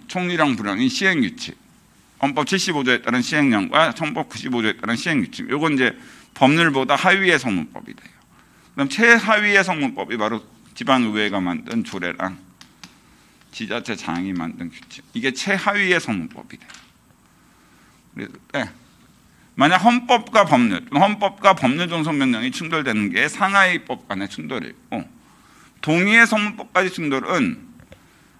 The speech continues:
A 법률과 B 법률이 충돌된다.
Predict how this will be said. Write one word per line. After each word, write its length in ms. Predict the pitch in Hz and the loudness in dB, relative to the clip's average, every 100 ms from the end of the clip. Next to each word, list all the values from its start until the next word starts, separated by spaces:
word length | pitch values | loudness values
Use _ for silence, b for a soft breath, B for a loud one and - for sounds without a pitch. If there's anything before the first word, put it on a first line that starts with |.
| b - | b 4
A 280 | 139 196 240 | 6 8 8
법률과 520 | 226 208 190 170 202 | 6 4 0 2 2
B 180 | 202 165 | 2 2
법률이 420 | 185 190 160 147 | 4 4 2 -4
충돌된다. 600 | 147 165 135 85 53 - | -4 -2 -2 -2 -4 -8